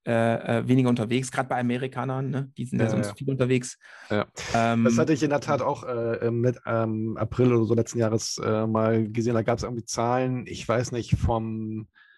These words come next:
Speaker 2: A M S, äh, X oder sowas irgendwie, ähm, äh, so als auch so Auswertung von, äh, Mobiltraffic und, ähm, ja, der, der ging einfach messbar runter. Also
Speaker 1: Ja.
Speaker 2: man konnte drin, also der, sag mal, Broadband-Traffic ging hoch, Mobiltraffic ging runter.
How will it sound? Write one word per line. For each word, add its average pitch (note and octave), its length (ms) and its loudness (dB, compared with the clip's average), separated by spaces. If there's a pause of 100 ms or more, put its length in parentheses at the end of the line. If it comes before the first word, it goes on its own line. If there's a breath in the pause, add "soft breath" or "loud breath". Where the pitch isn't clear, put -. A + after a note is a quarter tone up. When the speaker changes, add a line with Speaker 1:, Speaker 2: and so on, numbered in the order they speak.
(400 soft breath)
Speaker 2:
A A2+ 60 2
M A#2+ 200 4
S, - 640 -2
äh, A#2 400 0
X C3 180 -4
oder B2 140 2
sowas A#2 280 2
irgendwie, A#2+ 400 2
ähm, A2+ 540 -4
äh, G#2+ 140 -2
so A2 140 0
als A2 120 2
auch A#2+ 120 -2
so B2 140 -2
Auswertung A#2 520 -2
von, A2 380 -2
äh, G#2 140 -2
Mobiltraffic A#2 1500 2
und, G#2+ 520 -4
ähm, G#2 320 0
ja, G#2+ 160 4
der, G#2 160 -2
der A2 160 0
ging A#2+ 200 2
einfach G#2 340 -4
messbar A#2 420 0
runter. G2 400 -6
Also G2+ 280 -4
Speaker 1:
Ja. C#3 120 2
Speaker 2:
man G2 340 -10
konnte G#2+ 220 -8 (420)
drin, A2+ 200 -2
also G2 400 -6
der, G2+ 400 0
sag A2 140 -4
mal, G#2 180 2
Broadband-Traffic A#2 720 0
ging A2 160 -4
hoch, A#2 340 0
Mobiltraffic G#2 480 -4
ging G2 100 -4
runter. A2 240 -6